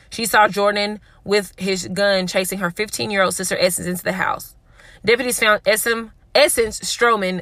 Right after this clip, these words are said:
dead inside a bedroom Sunday evening. The bodies of Shant-, Shantae Singleton and Trayvon Stroman were outside.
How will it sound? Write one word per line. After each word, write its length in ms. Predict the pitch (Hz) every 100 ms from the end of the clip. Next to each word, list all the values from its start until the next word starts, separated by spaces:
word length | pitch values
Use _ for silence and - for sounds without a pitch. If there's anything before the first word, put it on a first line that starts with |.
| - 180
dead 460 | 196 233 175 165 175
inside 420 | 208 202 202 196
a 60 | 190
bedroom 400 | 190 202 185 185
Sunday 300 | 202 190 180
evening. 480 | 170 175 - - - - -
The 140 | 202 208
bodies 460 | 220 247 277 269
of 460 | - 190 185 180 180 - -
Shant-, 440 | - 240 269 262 -
Shantae 520 | - 240 240 262 262
Singleton 460 | 262 214 196 185 202
and 120 | 190
Trayvon 420 | 185 214 214 208
Stroman 640 | 202 - 190 190 170 180 185 _ _ _
were 180 | 180 190
outside. 640 | 170 131 - 202 139 -